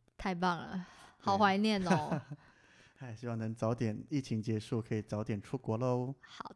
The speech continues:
Speaker 1: 的。
Speaker 2: 好，所以我们基本上领队的工作日常大概就到这边啦。
Speaker 1: 差不多详细到这边了吧？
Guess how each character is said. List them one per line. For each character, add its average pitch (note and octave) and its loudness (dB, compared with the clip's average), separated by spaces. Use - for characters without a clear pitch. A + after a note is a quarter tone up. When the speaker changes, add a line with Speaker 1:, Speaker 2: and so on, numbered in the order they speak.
Speaker 1:
的。 F#3 -2
Speaker 2:
好， G#2+ -8
所 A#2+ -4
以 - 2
我 - 2
们 B2+ 0
基 G3 0
本 F#3 6
上 D#3 4
领 B2 2
队 D#3 6
的 B2 2
工 C3+ 4
作 C3+ 4
日 C3 4
常 G2 -2
大 B2 4
概 A2+ 0
就 A2 0
到 G#2 -2
这 A2 -4
边 A2 -2
啦。 G#2+ -2
Speaker 1:
差 A3 2
不 A#3+ 2
多 G#3+ 4
详 G#3+ 6
细 A#3+ 2
到 G3 4
这 F#3+ 0
边 F3+ -4
了 E3 -8
吧？ G3 -6